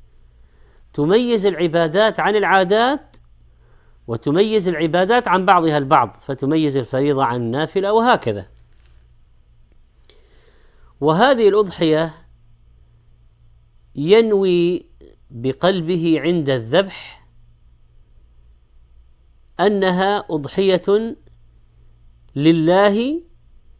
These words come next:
وتكفي النية بقلبه، فلا يشترط التلفظ باللسان.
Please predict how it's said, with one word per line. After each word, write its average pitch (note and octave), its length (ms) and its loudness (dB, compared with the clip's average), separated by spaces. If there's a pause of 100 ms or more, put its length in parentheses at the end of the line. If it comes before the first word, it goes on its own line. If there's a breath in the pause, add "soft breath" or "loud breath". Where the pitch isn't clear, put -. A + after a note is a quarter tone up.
(240)
وتكفي A3 460 0
النية G#3 340 0
بقلبه، A3+ 600 -2
فلا A3+ 440 0
يشترط F#3 580 -2
التلفظ E3+ 560 -2
باللسان. C#3+ 800 -2